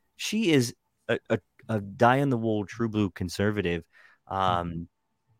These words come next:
Speaker 1: and somebody who has truly lived the American dream and, and has been blue collar and has
Speaker 2: Mm-hmm.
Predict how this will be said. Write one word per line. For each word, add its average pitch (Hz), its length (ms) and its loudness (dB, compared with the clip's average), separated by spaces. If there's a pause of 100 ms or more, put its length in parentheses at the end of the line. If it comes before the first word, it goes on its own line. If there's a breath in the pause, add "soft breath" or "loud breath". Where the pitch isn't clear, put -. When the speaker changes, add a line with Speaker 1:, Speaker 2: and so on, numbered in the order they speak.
(160)
Speaker 1:
and 107 380 4 (180)
somebody 127 440 4
who 110 200 2
has 95 260 -2 (180)
truly 143 320 2
lived 110 260 4
the 107 120 2
American 95 480 0
dream 113 280 2
and, 95 180 0 (280 soft breath)
and 113 140 0
has 127 240 8
been 98 240 4
blue 85 180 -4
collar - 440 -12
and 98 220 -6
has 110 320 -2
Speaker 2:
Mm-hmm. - 80 -16